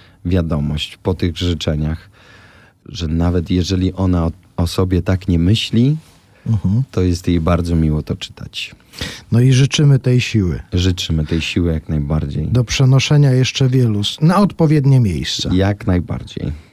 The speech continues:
Speaker 2: Zaczęła się rozmowa na temat tężyzny fizycznej niektórych aktorek i aktorów. To porozmawiajmy o tężyźnie fizycznej Borysa Szyca.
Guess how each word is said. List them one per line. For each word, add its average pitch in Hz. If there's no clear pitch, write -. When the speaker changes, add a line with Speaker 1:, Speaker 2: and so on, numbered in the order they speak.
Speaker 2:
Zaczęła 127
się 147
rozmowa 143
na 131
temat 131
tężyzny 190
fizycznej 156
niektórych 143
aktorek 147
i 127
aktorów. 185
To 151
porozmawiajmy 147
o 131
tężyźnie 139
fizycznej 123
Borysa 117
Szyca. 143